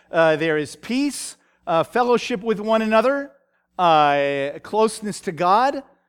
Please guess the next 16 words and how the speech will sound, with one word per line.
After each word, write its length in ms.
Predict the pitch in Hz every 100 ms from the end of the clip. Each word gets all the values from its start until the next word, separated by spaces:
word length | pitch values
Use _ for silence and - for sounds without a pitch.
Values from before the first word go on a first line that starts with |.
| _ _
uh, 220 | - 175 165
and 420 | 156 156 190 196
all 360 | 196 165 175 202
of 80 | 202
that, 320 | 254 190 -
Israel's 640 | 185 160 190 196 202 190 -
future, 680 | - 196 190 - 131 135 _ _ _ _ 143
uh, 40 |
uh, 600 | 139 131 131 135 143 131
today. 540 | 127 139 147 120 90 _ _ _ _ -
What 160 | 196
a 60 | 190
wonderful 480 | 226 311 294 311 247
way 260 | 214 170
to 140 | - 180
communicate 920 | 196 214 247 - 226 185 180 185